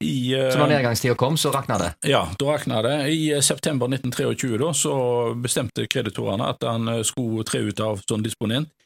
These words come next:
Speaker 1: i alle av sine fjorten, eh, skipsaksjeselskaper. Og ett år senere så s-, ble hele, eh, flåten til Stolt-Nielsen, eh, tvangssolgt. Nesten hele. Han fikk beholde noe,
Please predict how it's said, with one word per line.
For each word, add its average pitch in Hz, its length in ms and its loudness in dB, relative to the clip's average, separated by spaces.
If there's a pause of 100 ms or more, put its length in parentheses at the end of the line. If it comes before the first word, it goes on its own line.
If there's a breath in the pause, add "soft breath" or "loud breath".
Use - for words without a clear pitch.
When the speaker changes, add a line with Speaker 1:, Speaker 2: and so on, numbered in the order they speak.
(140)
Speaker 1:
i 123 140 0
alle 127 240 0
av 98 80 0
sine 104 220 -2
fjorten, 104 560 -2
eh, 104 220 0
skipsaksjeselskaper. 107 1080 -4 (360)
Og 147 320 2
ett 139 140 -4
år 131 80 0
senere 120 460 -2
så 123 540 0
s-, 113 180 -4
ble 120 240 -2
hele, 104 420 -2
eh, 104 420 -4 (280)
flåten 131 400 -2
til 113 180 -2
Stolt-Nielsen, 107 640 -2
eh, 104 140 -4
tvangssolgt. 95 1000 -2 (260)
Nesten 131 380 2
hele. 110 200 0
Han 107 120 -2
fikk 143 200 -6
beholde 131 520 -2 (220)
noe, 151 500 0